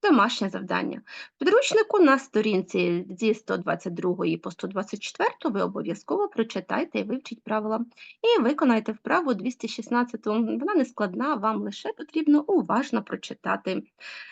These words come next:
е, речення. Любіть і вивчайте українську мову, бо українська мова — це мова вільних людей.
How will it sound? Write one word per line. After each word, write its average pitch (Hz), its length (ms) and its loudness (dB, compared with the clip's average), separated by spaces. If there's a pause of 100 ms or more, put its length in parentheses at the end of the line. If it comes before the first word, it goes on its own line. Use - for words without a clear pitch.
(100)
е, 180 240 -2
речення. 190 600 -4 (240)
Любіть 220 500 0
і 269 120 2
вивчайте 262 600 0
українську 214 720 -2
мову, 208 480 -2 (120)
бо 196 300 0
українська 302 640 0
мова — 330 440 4
це 233 260 -2
мова 220 440 -2
вільних 269 480 -4
людей. 262 400 -4